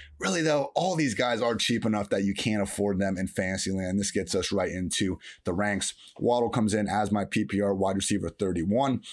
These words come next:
Will Fuller, my wide receiver thirty-eight. DeVante Parker, wide receiver fifty-two. So I'm ahead of consensus by a few spots on Waddle and Fuller.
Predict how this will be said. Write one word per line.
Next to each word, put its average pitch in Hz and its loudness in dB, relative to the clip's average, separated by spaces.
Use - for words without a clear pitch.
Will 120 2
Fuller, 110 2
my 107 2
wide 104 2
receiver 98 -2
thirty-eight. 95 -2
DeVante 101 -2
Parker, 131 2
wide 98 2
receiver 90 -2
fifty-two. 90 -2
So 107 2
I'm 104 2
ahead 123 2
of 143 0
consensus 120 0
by 104 2
a 98 0
few 110 0
spots 107 2
on 92 0
Waddle 95 2
and 85 -6
Fuller. 151 2